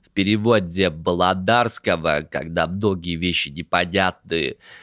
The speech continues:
и когда видно дешманские спецэффекты, когда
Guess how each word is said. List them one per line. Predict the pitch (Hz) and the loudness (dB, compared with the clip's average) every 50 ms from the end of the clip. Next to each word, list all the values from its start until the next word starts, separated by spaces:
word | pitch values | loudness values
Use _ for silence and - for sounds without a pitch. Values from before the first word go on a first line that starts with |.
| - _ | -14 _
и | - - | -8 -4
когда | - 90 85 82 85 85 | -2 -2 0 0 0 0
видно | 87 90 95 87 82 80 78 76 | 2 0 -2 -2 -2 -2 -4 -4
дешманские | 76 85 90 - - - 90 87 85 - - - 87 85 | -2 -4 -4 -2 0 0 0 0 0 -2 -6 -6 -6 -6
спецэффекты, | - - - 87 - - 92 - - 101 104 98 - - - 92 82 82 | -6 -6 -8 -8 -6 -6 -6 -2 0 0 0 0 -2 -4 -2 -2 -2 -2
когда | 78 - - 80 82 82 82 80 78 73 | -2 -4 -6 -6 -4 -2 0 0 0 0